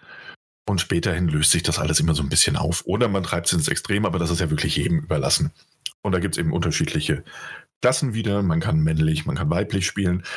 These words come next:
Man kann die Figur auch im Editor anpassen, wie man das möchte.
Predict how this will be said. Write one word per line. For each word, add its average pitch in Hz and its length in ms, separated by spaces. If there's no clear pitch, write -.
Man 180 120
kann 92 140
die 87 60
Figur 87 320
auch 82 80
im 69 120
Editor 87 560
anpassen, 85 640
wie 87 60
man 82 140
das 73 160
möchte. 127 400